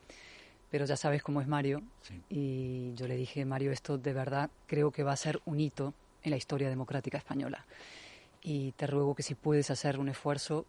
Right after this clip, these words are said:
Speaker 1: cambies tu viaje". Y sin pensarlo lo cambió, porque él es así.
Speaker 2: Sí.
Speaker 1: Y, y el
Speaker 2: Bueno, y
Speaker 1: ocho
Speaker 2: porque él ha vivido, además, aquella Barcelona, cuando Barcelona era libre.
Speaker 1: Exacto.
Speaker 2: Y le duele mucho ver en lo que se ha convertido, claro.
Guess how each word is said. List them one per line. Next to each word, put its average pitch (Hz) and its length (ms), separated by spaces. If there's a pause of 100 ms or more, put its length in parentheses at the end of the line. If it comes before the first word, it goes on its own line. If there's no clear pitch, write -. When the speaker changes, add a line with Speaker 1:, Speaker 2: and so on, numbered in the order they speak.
Speaker 1:
cambies 135 560
tu 135 140
viaje". 127 460 (640)
Y 160 100
sin 156 180
pensarlo 147 380
lo 147 100
cambió, 135 320 (540)
porque - 180
él 135 60
es 127 100
así. - 220 (500)
Speaker 2:
Sí. 95 60 (340)
Speaker 1:
Y, 143 520
y 175 80
el - 60
Speaker 2:
Bueno, 165 100
y - 20
Speaker 1:
ocho 233 200
Speaker 2:
porque 233 120
él 147 100
ha 156 60
vivido, 123 480
además, 107 400
aquella 110 320
Barcelona, 120 640
cuando 95 280
Barcelona 107 640
era 107 200
libre. 110 440 (140)
Speaker 1:
Exacto. 151 560
Speaker 2:
Y 131 100
le 127 160
duele 143 380
mucho 147 640
ver 123 180
en 131 140
lo 107 100
que 107 80
se 113 120
ha 110 40
convertido, 101 600
claro. 104 260